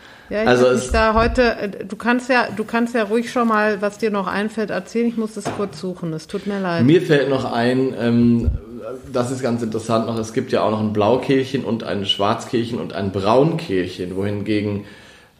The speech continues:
Speaker 2: die, äh, alle gar nicht so, also das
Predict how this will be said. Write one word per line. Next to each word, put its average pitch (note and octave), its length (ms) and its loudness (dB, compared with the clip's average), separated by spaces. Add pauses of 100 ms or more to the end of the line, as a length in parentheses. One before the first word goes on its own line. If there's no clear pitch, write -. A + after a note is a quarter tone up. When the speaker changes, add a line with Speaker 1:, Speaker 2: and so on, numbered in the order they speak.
(120)
Speaker 2:
die, G2+ 400 2
äh, F#2 300 0 (640)
alle A#2+ 220 4
gar A2+ 160 2
nicht A2+ 160 0
so, C#3 580 4
also G#2 340 -2
das G2+ 360 -4